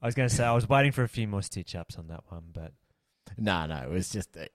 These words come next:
Speaker 2: was a shameless, like, he's on the way out, he's out. Like, it was just too good to not have another little cheap whack.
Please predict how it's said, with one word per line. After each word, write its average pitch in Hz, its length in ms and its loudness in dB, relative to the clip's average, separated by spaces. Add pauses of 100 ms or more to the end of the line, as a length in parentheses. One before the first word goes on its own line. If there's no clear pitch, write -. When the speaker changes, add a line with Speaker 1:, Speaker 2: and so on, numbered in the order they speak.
Speaker 2:
was 90 200 -2
a 92 80 2
shameless, 101 880 0
like, 80 300 -4
he's 101 220 0
on 104 140 2
the 92 80 0
way 82 260 0
out, 80 260 -4
he's 95 220 0
out. 78 440 -4
Like, 76 300 -8
it 98 60 -6
was 85 160 -4
just - 220 -4
too 92 220 2
good 82 240 0
to 104 120 -2
not 80 220 -4
have 76 200 -6
another 76 280 -6
little 73 320 -8
cheap 78 320 -4
whack. 78 500 -6